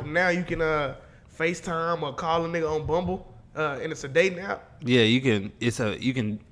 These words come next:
Speaker 2: you can video chat, so you can FaceTime and you can do a voice call. So, like, if you match with somebody, if you on Tinder or Bumble, you swipe right, y'all match, y'all can FaceTime. 'Cause, like, now it kinda eliminate the catfish aspect,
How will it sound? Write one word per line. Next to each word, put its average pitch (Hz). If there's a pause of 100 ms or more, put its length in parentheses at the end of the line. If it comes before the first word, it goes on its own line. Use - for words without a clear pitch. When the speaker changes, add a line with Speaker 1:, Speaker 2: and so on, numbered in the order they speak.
Speaker 2:
you 135
can 104
video 139
chat, 113
so 120
you 117
can -
FaceTime 113
and 123
you 117
can 113
do 117
a 104
voice 101
call. 98 (280)
So, 135
like, 107 (640)
if 131
you 165
match 147
with 120
somebody, 107
if 104
you 139
on 117
Tinder 139
or 123
Bumble, 107
you 107 (120)
swipe 123
right, 104
y'all 107
match, 101 (320)
y'all 123
can 110
FaceTime. 98 (560)
'Cause, 117
like, 110
now 135
it 120
kinda 123
eliminate 113
the 92
catfish 143
aspect, 113